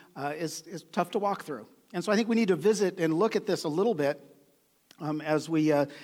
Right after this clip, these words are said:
just continue in this, in this dynamic of growth. And if you remember, uh, and if you would say it with me, our s-, our, really our sermon, uh, connect over the whole entire series was just this one phrase. Let's see if you, do you remember what it was?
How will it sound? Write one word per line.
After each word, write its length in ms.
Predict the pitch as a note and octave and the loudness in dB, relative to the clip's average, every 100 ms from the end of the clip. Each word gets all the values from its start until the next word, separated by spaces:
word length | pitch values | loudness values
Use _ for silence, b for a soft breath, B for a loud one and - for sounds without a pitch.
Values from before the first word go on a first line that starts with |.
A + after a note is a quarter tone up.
| B B | B B
just 180 | F#3 F#3 | -2 0
continue 500 | G3 - C4 B3 F#3 | -2 2 2 4 4
in 60 | |
this, 260 | E3 D3 G3 | 2 -2 -4
in 120 | D#3+ | -4
this 180 | D#3+ - | -4 -2
dynamic 540 | F3 E3 F3 E3 D3+ | 0 2 2 2 0
of 220 | D3+ C3+ | -4 -4
growth. 500 | - F3+ D#3 D#3 - - B B - | -2 2 2 2 -2 -16 B B 0
And 140 | F#3 | 2
if 100 | F#3 | 2
you 120 | G3+ | 2
remember, 500 | G3+ A#3 D4+ G#3 F3 F#3 B B B - | 2 4 2 2 2 -2 B B B -8
uh, 180 | E3 D#3+ - | -2 -2 0
and 300 | E3+ F3 E3+ | -2 -2 -6
if 140 | F3 | -4
you 60 | F3+ | -2
would 100 | D#3+ | -2
say 220 | A3 F3 | 0 2
it 100 | E3+ | 2
with 220 | G#3+ G#3 | 0 0
me, 200 | D#3 D#3 | -2 -2
our 260 | D3+ D#3+ D3+ | 0 0 0
s-, 300 | - - - | -4 -8 -8
our, 140 | E3 D#3+ | -6 0
really 260 | B3 F#3 | 2 4
our 120 | D3+ | 2
sermon, 540 | B2+ - G3+ F#3+ D#3+ D3 B B B - | 0 -4 -2 0 0 -2 B B B -10
uh, 160 | D3+ B2 | -8 -8
connect 500 | - G3 F3+ F#3+ - | -2 0 2 0 0
over 160 | E3 D3 | -2 0
the 80 | C#3+ | -4
whole 300 | - F3 D#3+ | 0 0 0
entire 400 | C#3+ E3 D3+ C#3+ | 0 0 0 -2
series 440 | - E3+ D#3+ C#3+ | -2 0 0 0
was 140 | D3+ D3 | -4 -4
just 240 | F3 - | -6 -4
this 180 | D3+ - | -8 -4
one 280 | D#3 E3 D#3 | 0 0 0
phrase. 400 | E3+ C#3 A#2+ C#3 | 0 0 -2 -4
Let's 100 | - | -2
see 80 | |
if 100 | F3 | -2
you, 80 | D3+ | -2
do 100 | C#3 | -2
you 40 | D#3+ | 0
remember 240 | F3+ G#3 | 2 2
what 140 | G3 | 0
it 40 | F#3 | 0
was? 320 | G3+ A#3 | 0 -2